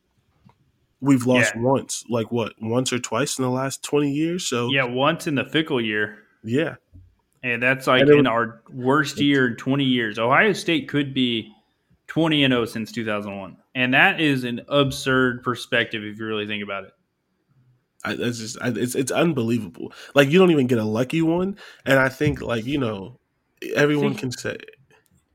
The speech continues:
Speaker 2: this rivalry meant so much to Jim Tressel. He's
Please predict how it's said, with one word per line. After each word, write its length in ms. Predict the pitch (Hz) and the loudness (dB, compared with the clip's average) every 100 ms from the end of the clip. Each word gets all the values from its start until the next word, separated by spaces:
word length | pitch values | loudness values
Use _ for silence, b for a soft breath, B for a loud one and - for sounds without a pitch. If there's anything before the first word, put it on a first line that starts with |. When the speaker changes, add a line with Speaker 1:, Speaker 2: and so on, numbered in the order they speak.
| _ | _
Speaker 2:
this 240 | 160 185 185 | -4 -2 0
rivalry 400 | 196 202 202 196 | 0 0 -2 -2
meant 240 | 170 143 | -2 -4
so 300 | - - 135 | -6 -2 0
much 320 | 139 127 - | 0 -2 -2
to 80 | 127 | -6
Jim 240 | 120 117 107 | -6 -6 -8
Tressel. 400 | 113 104 107 110 | -8 -8 -10 -8
He's 520 | 120 117 110 107 | -6 -6 -6 -10